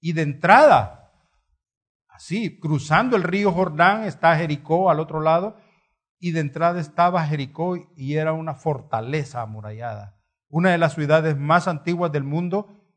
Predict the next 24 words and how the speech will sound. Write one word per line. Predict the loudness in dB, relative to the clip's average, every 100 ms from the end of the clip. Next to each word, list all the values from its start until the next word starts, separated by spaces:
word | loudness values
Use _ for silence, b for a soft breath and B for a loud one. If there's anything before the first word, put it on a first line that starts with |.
| _
y | -8
estaba | -8 -4 2 4 4 -2 -4
a-, | -8 -8 _ -4
amurallada | -2 -2 -2 -2 0 4 6 6 2 -4 _ -20 -20 _ _ _ _
de | -8
tal | -2 -2 0
manera | -2 -2 -2 -2 -4 -10 _ _ _ _ _ _ _ _ _ _ _ _
que | -14 -6
cuando | -6 -4 -8
Josué | -10 -12 -8 -6
vio | -4 -4
aquella | -4 -6 -8
muralla, | -8 -4 -2 -2 -4 -8 -12 _
hermanos, | -18 -8 -8 -8 -16 _ _ _
doble | -2 0 2 0
muralla, | -2 0 0 -2 -8 -16 _ _ _ _ _
¿qué | -2
ha |
de | 0
haber | -2 -4
dicho | -8 -10 -12
Josué? | -14 -10 -10 -10 -14 _ _ _ _ _ _ _ _ _ _ -16
"Imposible, | -16 -14 -18 -18 -20 -20 _ _ _ _ _ _ _ _ _ _ -6
imposible. | -6 -4 -10 -10 -10 -12 -20